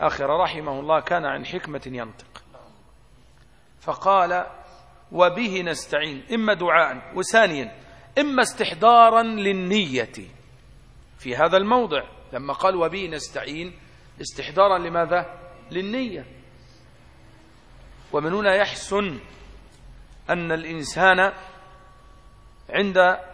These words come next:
بداية العمل أن يستحضر فيه ماذا؟ قال بعض السلف لبعضهم: "هيا بنا إلى جنازة فلان"،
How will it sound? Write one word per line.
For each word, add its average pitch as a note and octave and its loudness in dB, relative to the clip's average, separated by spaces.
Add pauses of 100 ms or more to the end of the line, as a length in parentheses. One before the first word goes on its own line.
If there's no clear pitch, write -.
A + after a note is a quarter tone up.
(640)
بداية G#3 2
العمل F#3+ 0
أن D#3+ -6
يستحضر E3 -2
فيه E3 -2
ماذا؟ E3 4 (1080)
قال G3 4
بعض F3 -2
السلف F3+ -6
لبعضهم: E3 -6
"هيا G3+ -2
بنا F#3+ -4
إلى E3+ -4
جنازة D#3 -6
فلان"، C3 -10